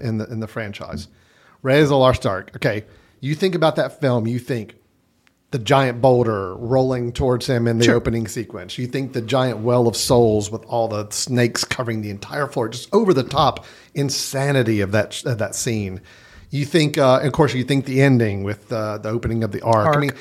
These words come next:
Speaker 1: just these moments that are like, I mean, they happen in Temple of Doom. They happen in Last Crusade. It's like these just big, wondrous moments where it's like your Indiana Jones's eyes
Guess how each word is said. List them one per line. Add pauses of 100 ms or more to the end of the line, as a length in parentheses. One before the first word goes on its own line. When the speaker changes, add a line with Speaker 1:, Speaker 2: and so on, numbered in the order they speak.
(240)
Speaker 1:
just
these
moments
that
are
like, (180)
I
mean,
they
happen
in
Temple
of
Doom.
They
happen
in
Last
Crusade.
It's
like
these
just
big, (760)
wondrous
moments
where
it's
like
your
Indiana
Jones's
eyes